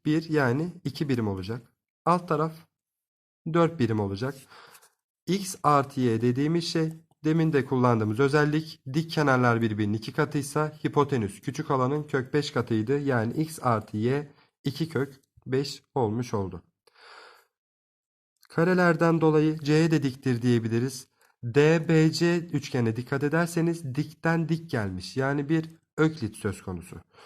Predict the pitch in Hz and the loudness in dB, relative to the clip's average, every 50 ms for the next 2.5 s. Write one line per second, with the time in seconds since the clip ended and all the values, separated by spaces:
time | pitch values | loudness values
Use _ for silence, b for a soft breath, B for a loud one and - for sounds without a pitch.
0 | B B B B 151 156 160 175 170 165 160 165 170 - - _ _ _ _ _ | B B B B 2 4 4 4 2 2 0 -2 -4 -10 -20 _ _ _ _ _
1 | _ _ _ _ _ - - - 147 139 147 156 143 139 131 - 123 123 - - | _ _ _ _ _ -20 -6 -2 2 4 4 4 4 2 -2 -2 -4 -8 -4 -2
2 | 120 117 110 101 110 101 110 127 147 - | 0 0 0 0 -2 -2 -2 -6 -8 -10